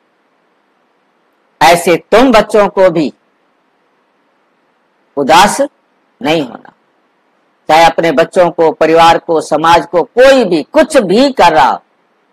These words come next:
क्या कर रहा है वो?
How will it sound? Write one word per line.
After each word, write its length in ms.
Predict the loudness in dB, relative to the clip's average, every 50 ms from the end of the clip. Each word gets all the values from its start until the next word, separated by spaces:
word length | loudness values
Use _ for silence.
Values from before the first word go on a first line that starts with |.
| _ _ _ _ _ _ _ _ _ _ _ _ _ _ _ _ _ _ _ _ _ _ _ _ _ _ _ _ _ _ _ _ _ _ _ _ _ _ -2
क्या 120 | 0 0 0
कर 180 | 2 0 2 2
रहा 100 | 4 4
है 160 | 4 4 2
वो? 140 | 2 0